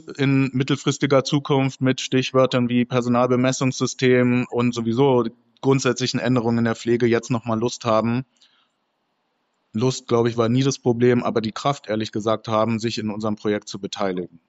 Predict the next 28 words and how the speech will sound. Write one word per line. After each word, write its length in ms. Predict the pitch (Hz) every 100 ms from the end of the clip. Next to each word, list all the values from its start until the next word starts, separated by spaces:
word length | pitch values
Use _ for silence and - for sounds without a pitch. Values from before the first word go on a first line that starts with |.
| _
Und, 340 | - 101 98 -
ähm, 420 | 104 104 101 104 _ _ _ _ _ -
da 80 | 101
sind 200 | 120 117
wir 320 | 120 113 - _ _ _ _ _ -
bei 160 | 113
vielen 320 | - 156 151
Einrichtungen 560 | 131 135 135 135 - 127
gewesen, 640 | 120 127 160 160 151 143 - - _
primär 300 | - 131 131
in 60 | 123
unserem 280 | 120 117 110
Versorgungsgebiet 960 | 117 131 151 147 - 123 131 131 127 123
der 140 | 113
A 40 |
O 40 | 117
K 100 | 123
Rheinland-Hamburg, 800 | 117 117 117 113 120 117 113 - - - -
also 140 | 104 107
in 140 | 104
Hamburg 240 | 120 117
und 100 | 110
im, 260 | 107 107 104 101
ähm, 340 | 104 104 107 _ -
ja, 220 | 101 90 _
südlichen, 760 | - 107 117 120 113 110 107 107
äh, 160 | 101
Nordrhein-Westfalen 1080 | 104 107 - 104 104 - - 135 139 139 139